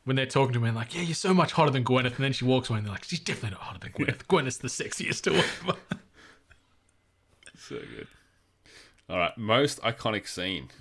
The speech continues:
Speaker 2: I found this one tough 'cause the whole movie is kind of a big party scene, but did you have anything that jumped out?
Speaker 1: Yeah. N-, nothing really. Like, um, my, my sort of references regarding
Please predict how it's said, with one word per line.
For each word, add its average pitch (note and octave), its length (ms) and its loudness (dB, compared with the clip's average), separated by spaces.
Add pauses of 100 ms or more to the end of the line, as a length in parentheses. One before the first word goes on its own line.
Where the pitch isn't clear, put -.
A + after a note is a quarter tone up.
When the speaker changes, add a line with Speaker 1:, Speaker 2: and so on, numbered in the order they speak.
(100)
Speaker 2:
I G2+ 100 0
found C#3 240 2
this C#3 120 -2
one F#2 160 -6
tough F#2+ 320 -4
'cause E2 180 -8
the F#2 80 -8
whole G2+ 260 0
movie F#2+ 360 -2
is E2+ 220 -8
kind F#2+ 260 -2
of - 340 -10 (760)
a F#2 60 -6
big F2 220 -2
party F#2+ 300 4
scene, E2+ 320 -6
but F2+ 200 -8
did F#2+ 140 -6
you G2 100 0
have F#2+ 140 2
anything F#2 300 -6
that E2+ 140 -10
jumped F2 260 -6
out? E2+ 220 -4
Speaker 1:
Yeah. D3 320 0 (1000)
N-, C#3+ 220 -8
nothing G#3 360 2
really. D3+ 420 4
Like, C#3 340 0
um, C3 460 2 (640)
my, D#3+ 460 2
my D3+ 220 2
sort D3 220 2
of C3 100 6
references C3 560 4
regarding B2 680 2